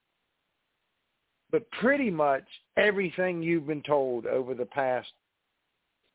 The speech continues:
oh, year or so has been an absolute fabricated lie. Uh, pretty much everything you've been told over the past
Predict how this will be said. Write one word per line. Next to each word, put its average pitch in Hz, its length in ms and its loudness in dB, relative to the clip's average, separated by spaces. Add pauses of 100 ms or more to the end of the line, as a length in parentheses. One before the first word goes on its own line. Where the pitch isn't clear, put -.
(680)
oh, 170 320 2 (340)
year 175 420 2
or 143 160 0
so 123 240 2
has 117 120 -4
been 127 240 -4
an 127 100 -4
absolute 143 720 -2 (140)
fabricated 151 760 0
lie. 104 400 -4 (640)
Uh, 113 280 -2
pretty 196 200 4
much 190 240 0
everything 180 400 0
you've 170 160 -4
been 160 140 -6
told 160 260 2
over 151 160 0
the 143 80 -10
past 156 320 0